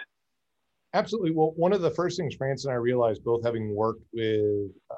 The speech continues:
nonprofits for over two decades, was most nonprofits don't have a lot of data. Um, you know, some of the more developed organizations, your, your larger nonprofits, of course, do, because they've built it up over years.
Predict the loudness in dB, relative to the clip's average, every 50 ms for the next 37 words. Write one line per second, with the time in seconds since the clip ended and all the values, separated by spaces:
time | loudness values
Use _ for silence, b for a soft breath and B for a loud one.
0 | -10 -8 -6 -6 0 2 4 4 4 2 -2 -6 -6 -6 -6 -4 -4 -4 -6 -10
1 | -10 -10 -4 0 0 0 0 -2 -4 -6 -6 -6 -8 -4 -2 -2 0 -2 -2 -6
2 | -10 _ _ -20 -20 _ _ -20 -20 -20 -20 _ _ -6 0 2 4 4 2 0
3 | -4 -10 _ _ _ -2 0 0 4 4 4 4 2 0 -2 -4 -4 -2 0 0
4 | 2 2 2 2 2 0 -2 -4 -6 -8 -8 -12 -14 _ _ _ _ _ _ _
5 | _ _ _ -2 0 0 0 0 0 -2 -4 -4 -6 -6 -4 -4 -2 -2 0 0
6 | 0 0 0 0 2 4 6 6 6 6 6 4 4 4 2 0 -2 -6 -2 2
7 | 4 4 6 4 2 2 0 0 0 0 0 -2 -4 -2 -2 -2 -2 -2 -4 -6
8 | -6 -6 -4 -4 -4 -6 -8 -8 -8 -8 -8 -6 -4 -4 -2 0 2 2 2 0
9 | -2 -4 -4 -4 -6 -4 -2 -2 -2 -2 -4 -8 -18 -20 -10 -6 -6 -6 -6 -6
10 | -6 -4 -2 -2 0 -2 -4 -6 -6 -6 -8 -6 -4 -6 -6 -6 -4 -6 -4 -4
11 | -4 -6 -6 -8 -8 -6 -4 -4 -4 -4 -6 -8 -12